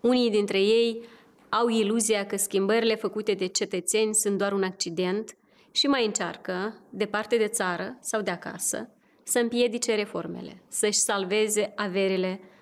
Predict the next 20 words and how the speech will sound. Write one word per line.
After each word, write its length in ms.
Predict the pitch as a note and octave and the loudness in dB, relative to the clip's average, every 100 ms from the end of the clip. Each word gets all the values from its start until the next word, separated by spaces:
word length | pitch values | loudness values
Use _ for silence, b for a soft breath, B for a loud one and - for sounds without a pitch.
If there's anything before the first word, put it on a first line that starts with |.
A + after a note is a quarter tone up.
| B | B
acumulate 560 | B B3 G#3+ F#3+ F#3 F#3+ | B -6 -2 -2 -2 -4
prin 200 | F#3 F3 | -4 -4
furt. 420 | F3 - - - _ _ _ _ b b b | -6 -14 -16 -20 _ _ _ _ b b b
Dar 180 | b F#3+ | b -4
ei 380 | F#3 G3 A#3 A#3 | 0 2 2 2
greșesc 680 | - F#3 F#3 - G#3 - - | -2 -2 0 0 0 -2 -6
fundamental. 1120 | - - - G3+ G3 F#3+ F3+ F3+ F3+ E3 - - _ _ B B B B - | -12 -8 0 0 2 0 -2 -2 -2 -6 -8 -14 _ _ B B B B -6
Alegerea 540 | G#3 G#3 G#3+ A3+ G#3 | 0 2 2 2 2
oamenilor 440 | G3 G3 F#3+ F#3 F#3 | 0 0 0 0 -2
pentru 320 | G3+ G3+ G3+ | -2 0 0
un 80 | F#3+ | 0
viitor 360 | F#3 F3+ G3+ | -2 -2 -4
prosper, 760 | G3+ F#3+ F3+ - G3+ G#3 G3+ - b b - | -4 -6 -4 -2 0 0 0 -8 b b -6
just, 600 | F3+ G3 G3+ G3 - - B B B | -4 0 0 0 -4 -10 B B B
bazat 380 | G3 A3 A#3 A#3 | -4 0 0 2
pe 100 | A3 | 2
muncă 300 | G#3+ A3+ G#3+ | 4 2 2
cinstită, 560 | G3+ F#3+ - A3 A3 | 0 -2 -2 -4 -2
este 480 | G#3+ G3+ G3+ G3+ - - | 0 2 0 -4 -8 -4
ireversibilă. 920 | A3 G#3+ G3 F#3+ - E3+ F3 D#3 F3+ | -2 0 0 -4 -4 -6 -8 -12 -14